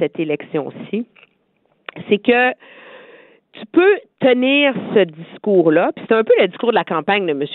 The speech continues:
Trudeau en deux mille quinze, c'est de dire unir le vote progressiste derrière un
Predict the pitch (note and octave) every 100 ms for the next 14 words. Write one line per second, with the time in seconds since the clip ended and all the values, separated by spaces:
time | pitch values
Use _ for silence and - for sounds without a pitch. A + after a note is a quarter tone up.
0 | D#3+ - D3+ F#3 D#3 D3 C3+ B2 F#3 E3+
1 | A#2+ - - E3 D#3+ C#3+ D3 F3+ F#3+ F#3+
2 | - - - - _ - B3+ A#3+ B3 C4
3 | A#3+ G3 F3 E3 G#3 - - D#3 D#3+ D#3
4 | - G3 F#3 D#3 D#3+ E3 E3 D3+